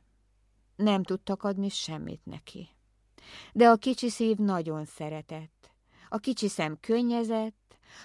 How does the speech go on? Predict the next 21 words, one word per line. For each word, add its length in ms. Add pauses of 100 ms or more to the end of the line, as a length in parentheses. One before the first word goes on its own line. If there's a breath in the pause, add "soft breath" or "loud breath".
a 80
kicsi 360
fül 240
és 220
a 100
láb 300
csendben 540
ültek. 760 (1000 soft breath)
A 80
kicsi 280
száj 300
hallgatott, 880 (1400)
a 140
kicsi 300
kéz 360 (1800)
megölelte 760
a 40
gyermeket, 960 (1700)
és 260
együtt 520
ültek 800